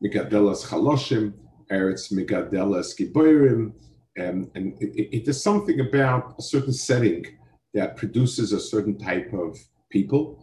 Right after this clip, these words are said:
I mean, even, even, um, on a, on a very, um, rational way, a,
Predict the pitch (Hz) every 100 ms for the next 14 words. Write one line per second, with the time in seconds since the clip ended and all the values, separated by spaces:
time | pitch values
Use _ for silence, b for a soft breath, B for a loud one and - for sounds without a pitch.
0 | B 127 147 180 180 175 156 135 - 139
1 | 135 131 127 123 120 113 - - 101 98
2 | 95 92 95 - _ - 120 120 113 104
3 | 117 120 117 107 104 101 92 95 87 92
4 | 120 127 107 92 - 92 85 80 - b
5 | b _ _ - - - -